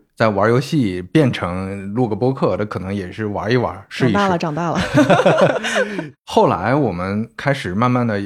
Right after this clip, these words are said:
Speaker 1: 所谓起量，或者是更多人收听之后，我们对它的目标，定性的目标就变成了我刚才前面说的，
Speaker 2: 哦。
Speaker 1: 这个大家是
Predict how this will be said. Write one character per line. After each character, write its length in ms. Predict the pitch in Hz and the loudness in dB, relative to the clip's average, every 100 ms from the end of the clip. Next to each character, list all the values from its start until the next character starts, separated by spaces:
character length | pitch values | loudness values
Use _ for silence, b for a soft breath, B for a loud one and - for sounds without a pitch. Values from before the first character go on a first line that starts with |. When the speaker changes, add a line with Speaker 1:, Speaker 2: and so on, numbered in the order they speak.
| 92 | -6
Speaker 1:
所 140 | - | -6
谓 120 | 95 117 | -2 -2
起 240 | - 98 | -4 -2
量， 400 | 110 156 101 92 | 2 2 0 -4
或 100 | 104 | -4
者 120 | 92 | -4
是 140 | 98 98 | -4 -2
更 140 | 120 | 0
多 140 | 117 | 2
人 180 | 113 110 | 2 0
收 360 | 113 - - 139 | -2 -2 2 2
听 200 | 156 156 | 4 2
之 140 | 170 | 2
后， 260 | 170 202 104 | 2 4 2
我 120 | 92 | 0
们 160 | 85 98 | -4 0
对 160 | 120 | 0
它 200 | 104 117 | 0 0
的 120 | 117 | 0
目 340 | 95 104 139 120 | 0 0 2 2
标， 220 | 123 123 | 2 2
定 200 | 135 175 | 2 2
性 200 | - 233 | 4 4
的 60 | 110 | 4
目 120 | 95 | 2
标 200 | 95 95 | 0 0
就 100 | 127 | 0
变 160 | 143 113 | 2 2
成 100 | 107 | 2
了 60 | |
我 60 | 90 | 0
刚 180 | 104 104 | -2 -2
才 140 | 92 | -4
前 160 | - 92 | -4 -2
面 100 | 110 | 0
说 180 | 117 | 0
的， 80 | 123 | 0
Speaker 2:
哦。 60 | 190 | 2
Speaker 1:
这 120 | 247 | 2
个 80 | 156 | 4
大 100 | 110 | 2
家 100 | 101 | 0
是 320 | 104 98 - | 0 -2 -4